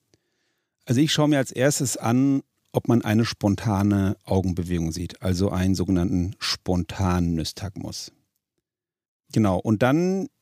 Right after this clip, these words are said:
schaue ich mir an, mh, wenn ich kein spontanes Nystagmus sehe,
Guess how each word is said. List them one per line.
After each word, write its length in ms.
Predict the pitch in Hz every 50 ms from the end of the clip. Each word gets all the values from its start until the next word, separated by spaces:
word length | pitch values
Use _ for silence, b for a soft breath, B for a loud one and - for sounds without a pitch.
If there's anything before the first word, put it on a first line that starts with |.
| _ _ -
schaue 340 | - - - 127 131 156 156
ich 120 | - -
mir 200 | 131 120 - -
an, 420 | - 110 123 139 156 170 180 160 - _ _ _ _ _ _ _ _ -
mh, 560 | - 117 117 120 120 117 117 120 120 120 117 - _ _ _ _ _ _ _ -
wenn 480 | 131 110 101 92 110 120 135 143 143
ich 200 | 123 110 - -
kein 340 | - - 120 117 120 135 147
spontanes 580 | - - - 143 131 - 131 127 135 139 139 -
Nystagmus 480 | - 139 131 123 131 131 135 - -
sehe, 400 | - 127 123 123 127 143 160 175